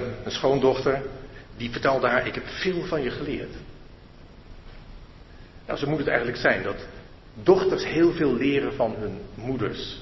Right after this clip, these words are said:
En zonen heel veel leren van hun vaders. En dat vaders in het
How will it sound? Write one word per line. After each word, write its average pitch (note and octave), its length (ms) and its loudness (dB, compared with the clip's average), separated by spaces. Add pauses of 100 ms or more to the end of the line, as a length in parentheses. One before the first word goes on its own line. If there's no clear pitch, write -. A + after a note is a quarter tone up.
(920)
En G#2 300 0
zonen D3 480 6
heel C3 220 4
veel A#2 180 0
leren B2 380 2
van A2 220 2
hun G2+ 280 -6
vaders. - 480 0 (580)
En - 80 -2
dat A2 240 -2
vaders G#3+ 380 8
in - 140 -2
het - 140 -6